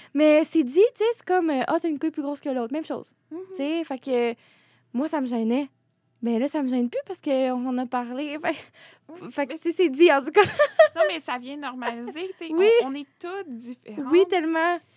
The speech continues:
Speaker 2: C'est, on est, c'est, sont toutes belles.
Speaker 1: Mhm.
Speaker 2: Mais c'est tellement difficile
Speaker 1: Mais oui.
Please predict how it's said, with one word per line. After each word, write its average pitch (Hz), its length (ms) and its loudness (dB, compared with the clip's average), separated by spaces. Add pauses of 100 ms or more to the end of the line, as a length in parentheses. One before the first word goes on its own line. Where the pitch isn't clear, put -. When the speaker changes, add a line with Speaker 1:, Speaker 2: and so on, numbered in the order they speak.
(200)
Speaker 2:
C'est, 302 140 -10 (380)
on 240 220 -12
est, 233 120 -14 (220)
c'est, 240 200 -16 (160)
sont - 220 -16 (100)
toutes 381 240 -14
belles. 247 720 -16
Speaker 1:
Mhm. 302 440 -4 (1000)
Speaker 2:
Mais 247 140 -10
c'est 233 180 -20 (140)
tellement 269 460 -18
difficile 269 720 -14
Speaker 1:
Mais 302 160 -2
oui. 302 440 -2